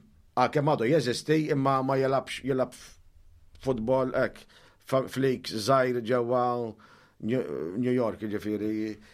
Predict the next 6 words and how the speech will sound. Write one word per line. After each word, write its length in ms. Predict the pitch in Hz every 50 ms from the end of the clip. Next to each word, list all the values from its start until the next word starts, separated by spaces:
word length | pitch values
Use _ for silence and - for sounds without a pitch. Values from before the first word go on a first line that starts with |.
| - - _ _ - - - - - - - - - - - - -
Imma, 300 | 120 120 127 123 - - 110
insomma, 320 | 120 113 120 110 90 98 107
dik 80 | 117 -
hija 220 | 117 120 113 110
storja 440 | 107 - - - 139 123 107 107 110 98
oħra. 240 | 98 104 110 104